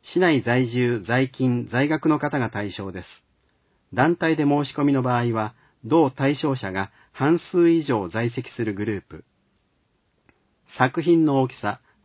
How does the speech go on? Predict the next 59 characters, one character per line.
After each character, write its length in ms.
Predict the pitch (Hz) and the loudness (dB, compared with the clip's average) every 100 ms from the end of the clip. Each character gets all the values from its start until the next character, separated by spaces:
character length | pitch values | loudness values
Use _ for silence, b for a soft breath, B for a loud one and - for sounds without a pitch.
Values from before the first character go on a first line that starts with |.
| _ | _
展 220 | 139 160 | 0 0
示 140 | 165 156 | 0 0
方 220 | 160 151 | 2 0
法、 380 | - 87 80 _ _ | -2 -14 -14 _ _
舞 140 | 107 135 | -6 -2
台 220 | 160 160 | 0 2
演 180 | 160 160 | 2 2
出 180 | - 123 | 0 -4
な 120 | 110 | -2
ど 100 | 98 | -4
の 220 | 90 - - | -6 -8 -2
応 180 | 143 | 0
募 140 | 151 143 | 2 0
基 120 | 127 | -2
準 160 | 120 101 | -2 -2
が 100 | 80 | -6
あ 60 | |
り 80 | 80 | -8
ま 120 | 78 | -10
す。 60 | - - _ _ _ _ _ _ _ _ _ _ _ _ _ | -12 -20 _ _ _ _ _ _ _ _ _ _ _ _ _
展 280 | 143 165 151 | 0 0 0
示、 220 | 135 120 | -2 -4
舞 120 | 113 | -6
台 200 | 147 143 | -2 0
部 120 | 143 | 2
門 180 | 135 104 | 2 0
と 120 | 101 | -4
も 200 | 98 101 _ _ | -6 -6 _ _
八 260 | - 120 | -6 -2
月 260 | 156 151 151 | 0 0 -2
以 100 | 135 | -2
降 200 | 135 113 | -2 -2
に 200 | 92 - | -4 -8
運 280 | - 143 160 | 0 4 6
営 140 | 156 156 | 6 4
委 60 | |
員 120 | 151 | 2
会 220 | 135 110 95 | 0 -4 -6
を 60 | |
開 220 | - 95 | -6 -10
催 180 | 90 87 | -8 -12
し 140 | 78 85 | -10 -12
ま 120 | 80 | -14
す。 40 | - _ _ _ _ _ _ _ _ _ _ _ _ _ _ - | -16 _ _ _ _ _ _ _ _ _ _ _ _ _ _ -2
申 200 | 131 143 | 0 -2
し 100 | - | -4
込 100 | 113 | -4
み。 200 | 104 - _ _ _ _ _ - | -4 -6 _ _ _ _ _ 0
文 200 | 139 175 | 0 2
化 160 | 165 | -2
ス 120 | - | -4
ポ 160 | - 143 | -2 -2
ー 20 | |
ツ 80 | 135 | -2
課 120 | - | -4
で 60 | 117 | -2
配 220 | 117 110 | -2 -6
布 120 | 107 | -4
の 180 | 110 104 | -4 -4